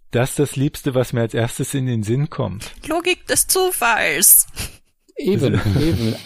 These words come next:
Speaker 1: Das, das kann doch damit zusammenhängen, dass du da gerade eine Vorschau gesehen hast oder sowas.
Speaker 3: Definitiv nicht.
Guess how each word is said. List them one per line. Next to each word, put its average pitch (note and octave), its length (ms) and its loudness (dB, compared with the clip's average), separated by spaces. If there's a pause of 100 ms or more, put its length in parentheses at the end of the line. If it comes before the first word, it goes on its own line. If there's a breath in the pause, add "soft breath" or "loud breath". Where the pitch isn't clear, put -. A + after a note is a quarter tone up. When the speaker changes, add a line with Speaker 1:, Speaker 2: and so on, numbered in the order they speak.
(520)
Speaker 1:
Das, - 280 -2
das A#2 220 -2
kann C3 200 2
doch C#3+ 140 2
damit C#3+ 300 0
zusammenhängen, C#3 500 0
dass C3+ 220 -4
du C3 120 -4
da A#2+ 320 0
gerade A#2+ 680 0 (220)
eine A2 180 0
Vorschau C3+ 680 -2 (100)
gesehen B2 420 -2
hast A#2+ 340 -2
oder A2 180 0
sowas. G2 420 -2
Speaker 3:
Definitiv C3 600 0
nicht. C3+ 320 0